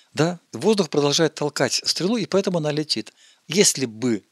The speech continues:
представим такую ситуацию, воздуха бы не было, то стрела упала бы сразу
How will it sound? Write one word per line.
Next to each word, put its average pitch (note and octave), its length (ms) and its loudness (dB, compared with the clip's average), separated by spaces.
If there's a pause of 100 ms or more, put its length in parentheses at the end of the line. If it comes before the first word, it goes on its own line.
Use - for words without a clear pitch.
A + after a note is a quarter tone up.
представим A#2 380 -2
такую G#2+ 240 -8
ситуацию, G#2+ 480 -6
воздуха A2 580 0
бы G2 160 -8
не D#3+ 240 0
было, F#2+ 420 -6 (540)
то A2 100 -4
стрела C#3+ 520 -4
упала B2 640 -2
бы F2+ 240 -14
сразу A2+ 640 -2